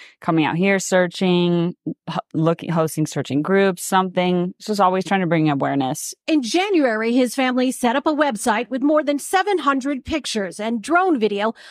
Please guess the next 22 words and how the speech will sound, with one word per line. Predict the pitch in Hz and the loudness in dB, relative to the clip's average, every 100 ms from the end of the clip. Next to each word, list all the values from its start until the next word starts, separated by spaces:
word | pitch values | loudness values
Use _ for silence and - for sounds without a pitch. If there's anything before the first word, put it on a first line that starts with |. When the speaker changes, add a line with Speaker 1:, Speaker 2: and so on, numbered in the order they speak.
| - | -4
Speaker 2:
of | 269 | -2
the | 311 | 0
rugged | 240 240 269 | 2 0 -2
terrain, | 240 302 294 240 175 - - - | -4 0 2 0 -4 -12 -20 -4
asking | 214 240 254 226 | -2 0 2 0
the | |
public | 196 269 240 240 | 0 0 0 0
for | 277 262 | -2 0
help | 370 285 - | 2 0 0
looking | 202 202 254 | -6 -6 -4
for | 240 311 | -2 -4
signs | - 339 277 233 | 0 2 2 2
of | 233 | 2
him. | 220 175 _ - - | 0 -2 _ -20 -6
It | 277 | -2
led | 277 320 311 | 2 2 2
them | 240 214 | 0 0
to | 240 | 0
finding | 262 240 233 190 | 0 2 0 -2
his | 208 165 | -4 -2
baseball | 247 277 - 233 202 | 0 0 0 0 0
cap. | - 220 240 | -2 0 0